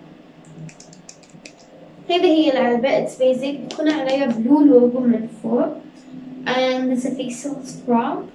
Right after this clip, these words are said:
Facial، facial، ما بعرف. سكراب للوجه. ريحته بتعقد،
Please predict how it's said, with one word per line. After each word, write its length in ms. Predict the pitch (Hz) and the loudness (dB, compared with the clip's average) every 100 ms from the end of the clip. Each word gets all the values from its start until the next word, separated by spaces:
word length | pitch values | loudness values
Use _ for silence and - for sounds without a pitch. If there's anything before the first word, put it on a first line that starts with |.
| - - - - - - 247 | -20 -20 -20 -20 -20 -4 2
Facial، 520 | 247 240 - 254 254 247 - | 2 0 -8 -8 -8 -8 -6
facial، 500 | 233 226 - - 254 254 - - - - - - | -4 -2 -4 -10 -10 -10 -12 -18 -18 -20 -20 -4
ما 80 | 247 | 0
بعرف. 380 | 233 208 - - - - - - - - - - - - | 2 0 -6 -10 -16 -20 -20 -20 -20 -20 -20 -20 -20 -20
سكراب 460 | - - 285 262 247 | -18 -2 2 2 4
للوجه. 840 | 240 240 233 220 214 - - - - - - - 156 - - - - - - - - - - - - - - | 4 6 4 2 -4 -10 -14 -14 -18 -18 -12 -12 -12 -16 -20 -20 -20 -20 -20 -20 -20 -20 -20 -20 -20 -20 -8
ريحته 500 | 240 240 - 392 403 | -4 -2 0 0 0
بتعقد، 680 | - 233 240 - 247 247 269 | -6 -8 -12 -12 -8 -6 -8